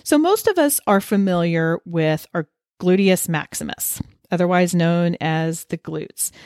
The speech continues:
These are, this is probably the muscle you think of when you think of your butt.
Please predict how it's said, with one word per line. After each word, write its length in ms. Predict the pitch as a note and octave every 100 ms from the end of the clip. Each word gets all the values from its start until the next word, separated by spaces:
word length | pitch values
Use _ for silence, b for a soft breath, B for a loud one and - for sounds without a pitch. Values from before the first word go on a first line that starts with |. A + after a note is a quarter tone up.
| B B B B _
These 200 | A#3+ C4+
are, 180 | D4+ C#4 - -
this 200 | C#4+ E4
is 100 | -
probably 400 | D4 B3 A#3+ G#3
the 80 | F#3+
muscle 320 | E3 F#3 F3+
you 120 | F3
think 300 | - F3 F3
of 240 | E3+ E3+
when 120 | E3+ D#3
you 60 |
think 220 | - F3
of 140 | F3 E3+
your 100 | D3+
butt. 300 | - -